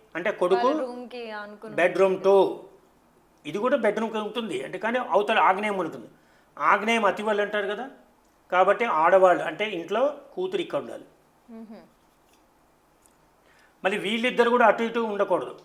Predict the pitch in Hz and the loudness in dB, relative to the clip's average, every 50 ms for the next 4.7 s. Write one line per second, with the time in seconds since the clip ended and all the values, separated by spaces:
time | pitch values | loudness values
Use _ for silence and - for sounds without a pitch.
0 | _ - 156 175 - 254 247 240 247 233 226 226 226 214 202 180 185 180 165 160 | _ -2 -2 0 0 0 -4 -2 -2 -2 0 2 2 2 0 0 -2 -2 -2 -2
1 | 156 156 160 - - 196 214 208 233 226 247 254 254 254 - - - - - 185 | -6 -8 -8 -8 -8 -6 -6 -4 -4 -2 -2 -2 -2 -6 -10 -20 -14 -8 -4 -4
2 | 190 - - 247 247 226 208 190 175 151 - - - - _ _ - - - - | -2 -2 0 -2 0 0 0 -2 -2 -4 -8 -12 -18 -20 _ _ -12 -10 -8 -6
3 | 180 165 156 143 170 175 175 226 240 208 240 233 233 - 226 214 214 208 202 185 | -6 -6 -4 -4 -4 -4 -2 -2 -2 0 0 -2 -2 -2 0 0 0 0 0 -2
4 | 170 185 180 156 151 139 - - - 120 117 123 - - | -2 -2 -2 -4 -6 -10 -10 -12 -16 -18 -20 -20 -20 -20